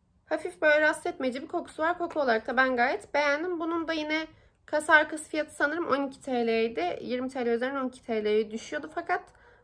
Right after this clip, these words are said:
çok yüksek fiyatlı bir ürün değil zaten. Yine bir inceleyebilirsiniz. Videoyu çekmek için birazcık geç saate kalmıştım. O yüzden ışığı açarak devam edeceğim. Zaten çok az ürünüm kaldı. Hemen gösterip gidiyorum. Watsons'tan iki tane kağıt maske aldım. Bir tanesi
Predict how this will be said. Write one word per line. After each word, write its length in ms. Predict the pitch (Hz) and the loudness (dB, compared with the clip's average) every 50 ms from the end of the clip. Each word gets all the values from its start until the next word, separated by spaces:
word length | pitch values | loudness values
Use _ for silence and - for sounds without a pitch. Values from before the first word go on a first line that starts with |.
| _ _ _ - | _ _ _ -4
çok 200 | - 381 311 - | -4 -4 -2 -4
yüksek 280 | 330 330 - 370 - | -8 -4 -4 -6 -4
fiyatlı 340 | - 339 311 285 285 277 269 | -2 0 0 0 0 -2 -6
bir 80 | 294 302 | -6 -4
ürün 180 | 302 339 330 | -4 -4 -2
değil 180 | 311 311 311 285 | -2 -4 -4 0
zaten. 280 | 254 247 240 247 320 349 | 0 0 0 0 -2 -4
Yine 240 | 339 330 320 294 277 | -4 -2 -4 -4 -6
bir 60 | 294 | -6
inceleyebilirsiniz. 840 | 285 285 254 254 240 240 269 285 285 247 226 226 - - - - - - - - - - | -6 -2 -2 0 0 0 0 -2 0 0 0 0 -2 -10 -12 -14 -14 -14 -16 -18 -10 -8
Videoyu 240 | 269 247 294 311 311 | -6 -4 -4 -4 -4
çekmek 360 | - 349 339 - 320 320 311 | -4 -6 -6 -6 -8 -10 -8
için 180 | - 349 339 | -6 -6 -4
birazcık 340 | 320 311 294 285 285 - - | -2 0 -2 -2 -2 -6 -4
geç 180 | - 277 277 277 | -2 -2 -2 -2
saate 280 | - 320 330 269 285 | -4 -6 -4 -4 -4
kalmıştım. 440 | 277 277 262 254 285 277 - - 349 | -2 0 0 0 0 -4 -4 -4 -2
O 80 | 294 269 | -2 -2
yüzden 360 | 262 233 294 294 320 320 - - - - | -2 0 0 0 0 -2 -6 -10 -8 -8
ışığı 240 | 247 - - - 277 | -8 -6 -4 0 0
açarak 460 | 262 262 262 - 285 302 311 302 - | 0 0 2 0 0 0 0 0 0
devam 320 | 302 285 277 285 277 277 285 | 2 4 4 4 4 4 2
edeceğim. 280 | 294 269 - 349 330 | -2 -2 -2 -4 0
Zaten 260 | 320 339 349 359 370 | 0 0 0 0 -6
çok 180 | 359 - 370 359 - _ - - | -6 -6 -8 -8 -10 _ -4 2
az 240 | 247 277 285 247 233 | 4 4 4 4 2
ürünüm 280 | 254 262 254 254 269 | 0 0 0 0 -2
kaldı. 300 | 269 - 294 285 285 285 339 339 | -4 0 0 0 0 0 -4 -6
Hemen 260 | 359 294 285 269 247 | -2 -2 0 0 0
gösterip 440 | 247 269 262 - - - - - - | -2 -2 -2 -4 -6 -6 -6 -6 -8
gidiyorum. 560 | 254 208 226 233 226 220 214 233 285 440 523 - | -6 -2 0 0 2 2 2 0 -2 -4 -8 -10
Watsons'tan 560 | _ - 311 349 427 - - 415 403 440 349 | _ 2 2 2 4 4 0 0 2 2 0
iki 180 | 349 349 - - | -2 -2 -4 -4
tane 160 | 403 403 403 | -2 -2 0
kağıt 320 | 403 - 320 302 302 - | 0 4 2 2 2 2
maske 380 | 330 262 233 233 - - - 220 | 0 0 0 0 -2 -4 -2 0
aldım. 440 | 202 190 190 202 226 320 453 453 359 | 2 2 2 0 0 2 2 2 2
Bir 80 | 320 | 0
tanesi 840 | - 359 359 339 330 320 320 339 349 - - - 349 339 339 330 294 | -2 -2 -2 -2 -2 -2 -4 -4 -8 -10 -14 -8 -4 -2 0 0 -2